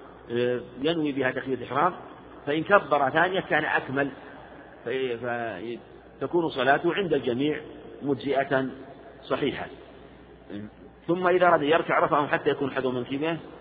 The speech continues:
كبر. والمصنف رحمه الله هذا من تفقهه ومن حسن، آه، ذكره للطرق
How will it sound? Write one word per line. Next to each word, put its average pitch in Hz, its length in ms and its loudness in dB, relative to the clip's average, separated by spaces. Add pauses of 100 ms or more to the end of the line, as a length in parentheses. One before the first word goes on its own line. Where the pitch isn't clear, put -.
(540)
كبر. 123 320 4
والمصنف 165 420 4
رحمه 151 320 4
الله 156 260 6 (460)
هذا 151 160 2
من 151 160 -2
تفقهه 143 480 0
ومن 135 200 0
حسن، 151 460 -4 (840)
آه، 113 500 -8
ذكره 143 380 0
للطرق 143 420 0